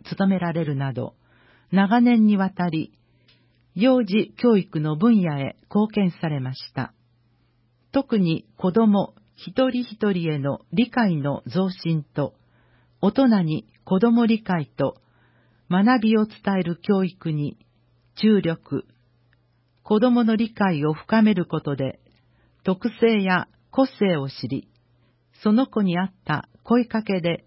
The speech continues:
気づきを促すことを大切にしています。子どもに携わる人はしっかりとその子のことを知ってあげてほしい。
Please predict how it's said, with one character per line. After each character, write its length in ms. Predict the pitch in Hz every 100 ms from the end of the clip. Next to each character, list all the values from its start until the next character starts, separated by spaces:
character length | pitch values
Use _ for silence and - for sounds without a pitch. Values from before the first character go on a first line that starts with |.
| _
気 140 | - 180
づ 180 | 226
き 180 | - 214
を 140 | 175 151
促 60 | 180 180 196
す 80 | -
こ 120 | 156
と 180 | - 135
を 80 | 131
大 240 | 190 208 208
切 260 | 196 -
に 140 | 175 160
し 100 | -
て 80 | 151
い 140 | 131
ま 160 | 120 123
す。 40 | - - _ _ _ _ _ _ _ _ _ -
子 160 | 220
ど 100 | 247
も 160 | 247 247
に 180 | 226 220
携 460 | 214 208 208 214
わ 100 | 208
る 120 | 185
人 240 | 156 - 160
は 160 | 147
し 200 | - 170
っ 80 | -
か 140 | - 254
り 140 | -
と 280 | - 156 - -
そ 80 | 196
の 140 | 202 -
子 140 | 220
の 100 | 196
こ 160 | 175 156
と 140 | 160
を 80 | 139
知 160 | -
っ 20 | 139
て 220 | - 196
あ 80 | 180
げ 100 | 185
て 140 | 170
ほ 180 | 160 147
し 180 | - 139
い。 240 | 123 -